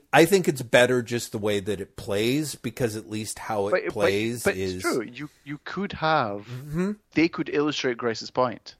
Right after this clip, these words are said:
Speaker 1: Yes.
Speaker 2: Right.
Speaker 1: Or the, or
Speaker 2: Or,
Speaker 1: the
Speaker 2: or the
Speaker 1: opposite.
Speaker 2: opposite.
Speaker 1: Exactly.
Speaker 2: Yeah.
Speaker 1: Or they could split the difference or whatever.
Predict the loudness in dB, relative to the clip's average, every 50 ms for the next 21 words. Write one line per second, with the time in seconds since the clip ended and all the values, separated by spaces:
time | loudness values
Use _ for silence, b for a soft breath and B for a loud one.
0 | _ _ -8 2 6 8 8 8 6 0 -6 -6 -4 0 0 0 0 0 _ _
1 | 2 4 6 8 8 6 6 4 0 0 0 -6 _ 4 6 8 8 8 6 6
2 | 6 6 6 6 4 4 4 2 2 0 -4 -8 -10 -14 -16 _ -6 -2 0 0
3 | 0 0 -2 -2 0 0 0 0 -2 -6 -10 -10 -10 _ -4 0 0 2 2 0
4 | -2 -2 -4 -8 -8 -8 -8 -10 -8 -4 -4 -4 -4 -6 -10 -8 -8 -8 -8 -6
5 | -8 -8 -8 -10 -10 -6 -4 -4 -4 -4 -4 -4 -2 0 2 0 0 0 -6 -16